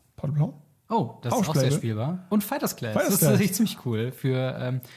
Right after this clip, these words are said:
Speaker 2: spiel ich in meinem Knights, äh, Commander Deck. Und Hobgoblin.
Speaker 1: Other Goblins kriegen plus eins plus eins. Nicht schlecht.
Speaker 2: Ja.
Speaker 1: Und, äh, rotes Tappen fügt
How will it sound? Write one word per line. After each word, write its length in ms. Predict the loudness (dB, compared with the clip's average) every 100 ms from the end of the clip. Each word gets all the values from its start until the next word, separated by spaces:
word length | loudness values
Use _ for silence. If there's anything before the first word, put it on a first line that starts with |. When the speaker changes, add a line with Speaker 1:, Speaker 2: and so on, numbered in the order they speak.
| -18
Speaker 2:
spiel 180 | -2 2
ich 60 |
in 40 | 2
meinem 340 | 2 0 -2
Knights, 480 | -2 -2 -2 -4 -10
äh, 240 | -8 -8 -10 -10
Commander 320 | -8 -8 -8
Deck. 220 | -10 -14 -20 _ _
Und 160 | -6 -6
Hobgoblin. 260 | -6 -2 2
Speaker 1:
Other 100 | 4
Goblins 320 | 4 4 4
kriegen 180 | 4 4
plus 100 | 6
eins 160 | 4 4
plus 120 | 2
eins. 180 | 0 -4 -4
Nicht 180 | -2 -2
schlecht. 440 | 0 0 0 -8 -18 -8
Speaker 2:
Ja. 180 | -4 2
Speaker 1:
Und, 280 | 2 2 0
äh, 720 | -10 -12 -14 _ _ _ -12
rotes 380 | -2 2 2 0
Tappen 460 | 0 0 4 4 4
fügt 420 | 0 -2 -6